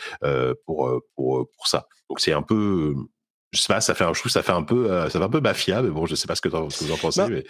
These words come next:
Speaker 2: en
Speaker 1: c'est une
Speaker 2: fait,
Speaker 1: méthode un peu bizarre, mais
Speaker 2: je,
Speaker 1: et
Speaker 2: je
Speaker 1: apparemment,
Speaker 2: crois
Speaker 1: c'est les
Speaker 2: que
Speaker 1: seuls à faire ça en plus, hein.
Speaker 2: de,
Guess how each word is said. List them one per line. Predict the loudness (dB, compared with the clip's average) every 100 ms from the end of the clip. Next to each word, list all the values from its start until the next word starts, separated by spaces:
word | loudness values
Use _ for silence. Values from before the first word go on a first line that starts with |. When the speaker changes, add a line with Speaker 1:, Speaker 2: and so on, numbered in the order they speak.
| -10 -2
Speaker 2:
en | 0
Speaker 1:
c'est | 2
une | 0
Speaker 2:
fait, |
Speaker 1:
méthode | 2 2
un | 0
peu | 0
bizarre, | 0 0 -2 -2
mais | -10 -10 _ _ _
Speaker 2:
je, | -2
Speaker 1:
et | 0
Speaker 2:
je | 2
Speaker 1:
apparemment, | 2 4 2
Speaker 2:
crois | 2
Speaker 1:
c'est |
les | 2
Speaker 2:
que |
Speaker 1:
seuls | 2
à | 2
faire | 2
ça | 0
en | -2
plus, | -4 -8
hein. | -14 _ -20 -20 _ _ _
Speaker 2:
de, | -8